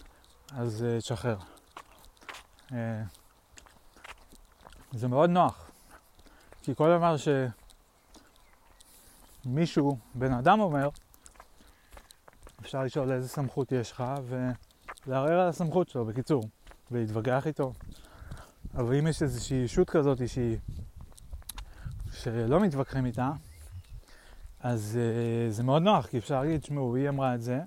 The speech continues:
ואז כולם מתיישרים. אין ויכוח, לא מתחילים, אה, להתבלבל, "רגע, מה מתאים לכם, מה מתאים לנו, מה זה?" לא.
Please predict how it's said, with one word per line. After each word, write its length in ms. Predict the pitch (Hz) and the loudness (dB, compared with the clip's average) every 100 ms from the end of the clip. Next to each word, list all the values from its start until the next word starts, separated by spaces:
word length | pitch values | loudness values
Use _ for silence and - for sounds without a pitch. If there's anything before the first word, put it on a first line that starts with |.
| - - - - - _ | -10 -20 -20 -20 -20 _
ואז 240 | 127 143 143 | 0 2 4
כולם 220 | 180 180 | 4 4
מתיישרים. 580 | 170 170 143 165 139 110 87 - - 143 | 4 2 2 2 2 -2 -6 -20 -14 -4
אין 140 | 147 | 0
ויכוח, 680 | 139 135 165 160 139 120 135 | 0 2 6 8 6 4 -2
לא 100 | 143 | -2
מתחילים, 540 | 135 - 131 135 135 | -2 -2 -2 0 -2
אה, 220 | 135 123 110 - _ - - - - | -2 -2 -4 -10 _ -20 -20 -20 -6
להתבלבל, 720 | 131 127 123 120 123 147 135 127 | 0 0 2 2 2 4 4 4
"רגע, 200 | 135 120 | 2 0
מה 120 | 127 | -2
מתאים 300 | 139 - 135 | -2 -2 0
לכם, 420 | 131 156 147 131 | 0 -2 0 0
מה 80 | 131 | 0
מתאים 300 | 127 135 131 | -2 -4 -2
לנו, 280 | 147 143 131 | -2 -2 -2
מה 160 | 131 | -2
זה?" 220 | 131 180 107 | 0 -2 -2
לא. 160 | 185 | -2